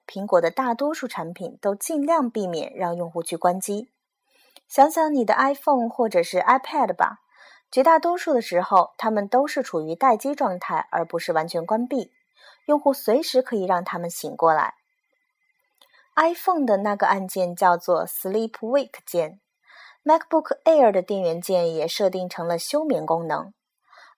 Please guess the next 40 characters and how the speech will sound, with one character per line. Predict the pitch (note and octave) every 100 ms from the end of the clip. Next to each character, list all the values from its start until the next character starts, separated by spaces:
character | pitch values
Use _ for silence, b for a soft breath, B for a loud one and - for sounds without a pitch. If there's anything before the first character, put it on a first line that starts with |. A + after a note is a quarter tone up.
| -
iMac | D#4 E4+ F4 C#4+ -
的 | G3 F#3
电 | G3+ F#3+
源 | F3
键 | F3+ G3 F3+ - -
藏 | - F3
在 | F#3+ F3+
机 | F3 G3
器 | G3
后 | - G3
面 | F3 E3 E3+
和 | F3
底 | F#3 E3+
壳 | - F#3 E3+
浑 | F#3
然 | F3+ A3+
一 | C4+
体， | A#3+ - - F#3
生 | - C4+ D#4+
怕 | - D4
你 | E3+
找 | E3+ E3 -
到。 | F3 - _ _ _ _ _ _ b b b b
一 | C#4+
个 | D4 E4 D#4
电 | E4+ D#4
子 | B3
产 | - G#3
品 | A#3+ B3+ G3
需 | - A#3+
要 | A3
用 | A3+ G#3+
户 | G#3+
每 | G3+ D#3+
天 | D#3+ G3+ A3
操 | A#3+ A#3+
心 | - B3+
开 | B3+ B3+
关 | C4+ C4+
机， | D4+ D4+